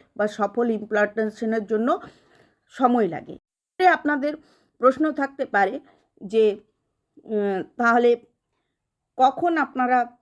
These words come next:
প্রেগন্যান্সি টেস্ট করাবেন? মাসিক যদি দেরিতে হয়, তাহলে গর্ভাবস্থার পরীক্ষা করার আগে দুই সপ্তাহ অপেক্ষা করার পরামর্শ দিই। আশা করি আজকের এই ভিডিওটি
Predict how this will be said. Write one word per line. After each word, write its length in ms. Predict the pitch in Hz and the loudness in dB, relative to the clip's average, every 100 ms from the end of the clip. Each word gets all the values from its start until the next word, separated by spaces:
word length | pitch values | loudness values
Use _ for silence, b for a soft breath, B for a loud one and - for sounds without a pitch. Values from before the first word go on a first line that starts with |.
| _ _ | _ _
প্রেগন্যান্সি 480 | 208 196 208 190 185 | -6 -4 -6 -8 -10
টেস্ট 280 | 170 160 - | -10 -12 -10
করাবেন? 420 | 165 139 - - | -8 -8 -8 -6
মাসিক 460 | 175 185 190 233 208 | -2 -2 -2 -4 0
যদি 280 | 214 226 | 0 0
দেরিতে 420 | 190 185 233 262 214 | 0 0 -2 -2 0
হয়, 220 | 190 247 | 2 0
তাহলে 340 | 190 175 202 | -2 -2 -2
গর্ভাবস্থার 720 | 190 185 202 240 247 - 262 | 2 0 0 -2 -2 -4 -6
পরীক্ষা 400 | - 220 214 233 | -4 -6 -6 -10
করার 340 | - 220 185 - | -2 2 2 0
আগে 300 | 185 170 190 b b b b | -2 -2 -4 b b b b
দুই 240 | 196 302 | -2 0
সপ্তাহ 500 | 311 254 240 214 196 | 0 -2 -2 0 0
অপেক্ষা 480 | 254 - 208 190 214 | 0 -4 -6 -6 -8
করার 280 | - 190 262 - | -2 -2 -2 -4
পরামর্শ 500 | 208 165 143 - - | -6 -6 -10 -12 -12
দিই। 180 | 147 - _ _ _ _ _ | -12 -12 _ _ _ _ _
আশা 200 | - 370 | 0 2
করি 320 | 370 349 339 359 b b - | 2 2 0 -2 b b 0
আজকের 400 | 233 - 330 311 | 0 0 -4 -2
এই 140 | 311 | -2
ভিডিওটি 680 | 247 233 285 277 - 277 | -2 -4 -2 -4 -4 -10